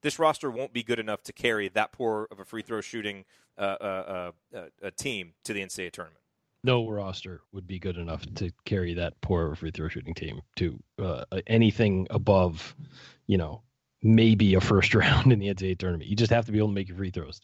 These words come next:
Speaker 2: Fouling is such a huge part of the game now. Uh, y-, you need to be able to make your free throws, and it's the easiest thing in the world to train on. Uh, all you do, stand in a gym and work on it. That's it, you know. So, uh,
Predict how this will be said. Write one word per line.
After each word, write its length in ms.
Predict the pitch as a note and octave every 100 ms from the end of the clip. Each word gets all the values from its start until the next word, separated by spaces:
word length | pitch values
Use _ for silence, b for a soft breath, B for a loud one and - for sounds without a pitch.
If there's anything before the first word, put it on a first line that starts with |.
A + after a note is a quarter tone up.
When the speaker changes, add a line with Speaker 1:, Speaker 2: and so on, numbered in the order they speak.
| -
Speaker 2:
Fouling 360 | G#2 G2+ G#2
is 160 | F#2+ F#2
such 200 | A#2 G#2
a 40 |
huge 320 | G2+ G#2 G2+
part 180 | - G2+
of 60 | G2
the 40 |
game 280 | F#2 F#2 F2+
now. 260 | F2+ F2 F2 B B B
Uh, 320 | E2+ F2+ F2 D#2+
y-, 180 | A#2 -
you 180 | - G2
need 140 | G#2
to 60 | G#2+
be 80 | A2
able 100 | A2+
to 40 |
make 140 | A2+
your 80 | A2+
free 120 | B2+
throws, 280 | A#2+ F2 -
and 220 | F#2+ G2
it's 160 | F#2+ -
the 200 | F#2+ G#2+
easiest 300 | A2 A#2 G#2
thing 140 | A2+
in 80 | G#2+
the 40 | G2
world 380 | G2 F#2+ F2 F2 -
to 60 |
train 300 | - F#2+ E2
on. 180 | D#2+ - - B B B -
Uh, 300 | E2+ F2 F2+ - _
all 140 | A#2 A#2+
you 100 | A#2+
do, 260 | A2+ G#2 F#2+ -
stand 320 | - A#2 A#2
in 80 | A2+
a 60 |
gym 320 | F#2+ G#2 G2+
and 160 | G2 F#2+
work 180 | F2 F2
on 140 | E2+
it. 100 | - _ _ -
That's 220 | G2+ G2
it, 160 | F2+ - _ _ -
you 100 | F#2+
know. 220 | E2 - _ _ _ -
So, 320 | - D#2+ -
uh, 200 | - F2